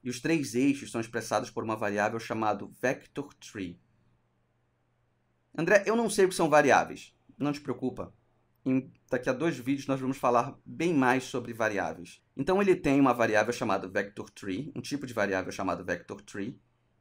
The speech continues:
tá bom? Que é responsável por dizer os três eixos. Então eu vou escrever aqui vector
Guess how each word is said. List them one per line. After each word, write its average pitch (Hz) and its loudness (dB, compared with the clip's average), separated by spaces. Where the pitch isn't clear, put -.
tá - -16
bom? 147 -2
Que - -2
é - 4
responsável 170 2
por 160 -6
dizer 139 -2
os 139 -8
três 160 -4
eixos. 101 -4
Então 107 -6
eu 95 -4
vou 101 -10
escrever 104 -6
aqui - -12
vector - -6